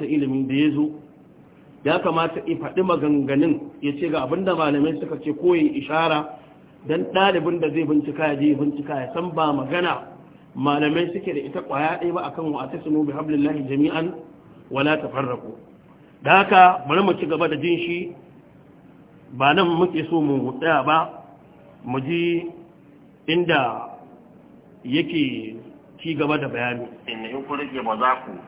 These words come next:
Speaker 2: za mu zo ma mala ya kawo hadith, Tabarani da, ah, Bazzar da sauran sun kawo cewa wannan Qur'ani shine igiyar Allah. Wannan igiya, tarafuha bi yadillahi wa tarafuha bi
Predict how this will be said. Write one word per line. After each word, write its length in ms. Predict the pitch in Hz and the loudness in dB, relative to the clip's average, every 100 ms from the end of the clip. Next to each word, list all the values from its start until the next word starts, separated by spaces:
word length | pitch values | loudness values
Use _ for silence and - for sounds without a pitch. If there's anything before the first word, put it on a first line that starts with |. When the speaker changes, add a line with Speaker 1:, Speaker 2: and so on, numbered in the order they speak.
| - - - - - | -20 -20 -20 -16 0
Speaker 2:
za 140 | 147 | 0
mu 120 | 147 131 | 2 0
zo 60 | |
ma 140 | 127 131 | 4 6
mala 220 | 135 127 | 6 4
ya 80 | 123 | 2
kawo 140 | 123 117 | 2 0
hadith, 380 | 113 117 160 131 - | -2 -4 -6 -6 -10
Tabarani 480 | 107 110 123 123 127 | -6 0 0 0 -6
da, 100 | 113 - - 120 | -8 -12 -16 -8
ah, 240 | 113 107 104 104 | -4 -2 -4 -6
Bazzar 560 | 104 95 123 131 127 104 | -10 -4 2 6 6 2
da 40 | 104 | -6
sauran 260 | 123 120 123 120 | -4 -2 -4 -6
sun 160 | 120 - | -12 -4
kawo 240 | 123 123 127 - | -4 -2 -6 -4
cewa 260 | 135 135 175 | 2 4 4
wannan 240 | 185 165 | 2 0
Qur'ani 560 | 160 123 131 135 131 107 101 | 0 0 2 2 0 -8 -10
shine 480 | 120 123 120 101 90 - - - - - - - - - - - - - - - - - - - - | -10 -8 -8 -8 -10 -16 -20 -20 -20 -20 -20 -20 -20 -20 -20 -20 -20 -20 -20 -20 -20 -20 -20 -16 -8
igiyar 400 | 117 127 123 110 | -4 2 2 4
Allah. 480 | 117 117 107 90 - - - - - - - - | 0 0 0 0 -4 -16 -20 -20 -20 -20 -18 -4
Wannan 420 | 151 151 139 139 | -2 0 0 -2
igiya, 320 | 135 135 120 | -2 0 2
tarafuha 580 | 156 170 165 156 143 143 | 6 6 4 2 4 4
bi 120 | 123 | 2
yadillahi 420 | 139 139 131 143 139 | -2 -2 -2 -2 -2
wa 100 | 123 | -2
tarafuha 360 | 135 143 139 | -2 -2 -4
bi 120 | 135 | -6